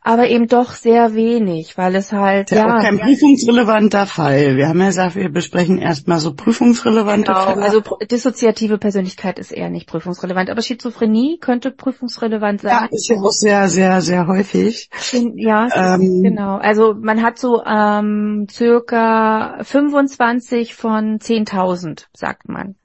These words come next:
Speaker 2: Ja, also wenn man jetzt von den psychiatrischen Erkrankungen, das ist schon eine mit der häufigsten, ist wie
Speaker 1: Mhm.
Speaker 2: wenn man jetzt bei Herzerkrankungen sagt, Schlag-, äh, äh, Herzinfarkt ist die häufigste Herzerkrankung.
Speaker 1: Mhm.
Speaker 2: So ist dann halt,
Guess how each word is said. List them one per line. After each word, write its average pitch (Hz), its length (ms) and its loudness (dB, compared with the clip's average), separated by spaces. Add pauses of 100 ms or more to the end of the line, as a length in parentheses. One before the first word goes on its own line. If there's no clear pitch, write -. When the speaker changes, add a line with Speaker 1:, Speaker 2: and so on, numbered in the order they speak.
Speaker 2:
Ja, 190 320 2
also 175 240 2
wenn 180 120 2
man 190 180 2
jetzt - 480 -4
von 202 220 2
den 190 140 6
psychiatrischen 214 760 2
Erkrankungen, 202 640 0
das 175 220 0
ist - 100 -14
schon 202 160 0
eine 175 220 2
mit 170 240 0
der 143 120 -2
häufigsten, 202 540 -2
ist 180 180 -2
wie 202 180 4
Speaker 1:
Mhm. 175 40 2
Speaker 2:
wenn 180 160 4
man 170 220 2
jetzt 160 320 -2
bei 156 160 2
Herzerkrankungen 190 920 0
sagt, 156 280 -4
Schlag-, 151 420 -2
äh, 156 80 -2
äh, 160 1300 0
Herzinfarkt 156 640 -2
ist 143 160 -6
die 156 80 0
häufigste 170 720 0
Herzerkrankung. 185 840 -2 (260)
Speaker 1:
Mhm. 220 320 0
Speaker 2:
So 214 160 -2 (120)
ist - 160 -2
dann 208 240 4
halt, 196 360 2